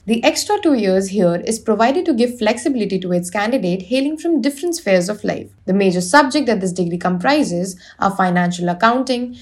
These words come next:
business statistics for decision market, art of leadership,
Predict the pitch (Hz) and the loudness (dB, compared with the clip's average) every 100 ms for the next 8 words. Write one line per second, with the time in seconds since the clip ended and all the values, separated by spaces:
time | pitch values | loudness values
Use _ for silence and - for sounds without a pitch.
0 | - 180 190 180 175 196 185 196 185 185 | -14 -2 0 0 0 2 2 -2 -6 -8
1 | 175 - 175 180 180 165 175 170 214 240 | -8 -4 -2 -2 -2 -2 -2 0 0 -2
2 | 226 220 220 - 196 185 180 180 208 285 | -4 -4 -6 2 2 4 -2 -4 0 2
3 | 277 226 226 220 | 2 0 -2 -4